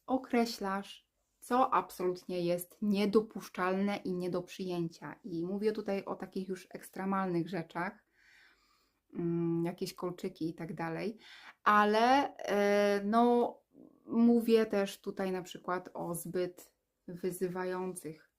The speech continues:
ciuchach, bluzkach bardzo przezroczystych, prowokujących,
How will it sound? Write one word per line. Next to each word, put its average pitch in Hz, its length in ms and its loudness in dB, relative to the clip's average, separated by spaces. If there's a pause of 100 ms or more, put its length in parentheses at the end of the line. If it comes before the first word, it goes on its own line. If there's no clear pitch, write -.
ciuchach, 185 640 -10 (120)
bluzkach 185 640 -6
bardzo 180 320 -6
przezroczystych, 180 840 -12
prowokujących, 175 880 -8